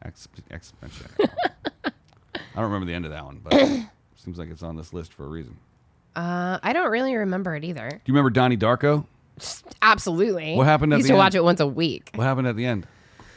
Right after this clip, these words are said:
Speaker 2: Whew.
Speaker 1: And did you see the sequel?
Speaker 2: I did. I did not see Samantha Darko. I refused.
Speaker 1: Oh, there's Donnie Darko two also.
Speaker 2: Oh.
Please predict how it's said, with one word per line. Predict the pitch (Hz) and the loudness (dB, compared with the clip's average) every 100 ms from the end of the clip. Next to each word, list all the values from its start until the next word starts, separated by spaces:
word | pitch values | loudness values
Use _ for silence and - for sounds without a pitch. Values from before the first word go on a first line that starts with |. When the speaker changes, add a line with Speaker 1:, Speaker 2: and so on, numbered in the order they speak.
| - - - - - - - - _ - | -20 -20 -20 -20 -20 -20 -20 -20 _ -10
Speaker 2:
Whew. | 294 254 - - - - - - - - | -4 -4 -4 -6 -6 -12 -14 -18 -20 -10
Speaker 1:
And | 107 | -4
did | 110 | -2
you | 107 | -4
see | 101 120 | -4 -4
the | 98 | -4
sequel? | 107 107 120 123 _ _ _ _ _ _ - | -6 -6 -8 -8 _ _ _ _ _ _ -8
Speaker 2:
I | 190 | -6
did. | 190 - _ - | -6 -10 _ -2
I | 190 | -2
did | 185 | -2
not | 180 175 180 190 | -2 2 0 0
see | - 220 208 202 | -4 -2 -4 -4
Samantha | - 202 165 165 | -6 -4 -4 -2
Darko. | 143 151 147 202 226 _ _ _ 165 | -4 -4 -6 -6 -10 _ _ _ -2
I | |
refused. | 151 156 - 139 104 151 - - _ _ _ - | -2 -2 -6 -8 -8 -10 -14 -16 _ _ _ -14
Speaker 1:
Oh, | |
there's | 110 117 | -8 -6
Donnie | 117 107 | -4 -4
Darko | 95 87 82 | -4 -6 -10
two | - 117 107 | -10 -6 -6
also. | 80 95 69 76 - - | -6 -8 -12 -16 -16 -6
Speaker 2:
Oh. | 190 202 147 - | 0 0 -2 -10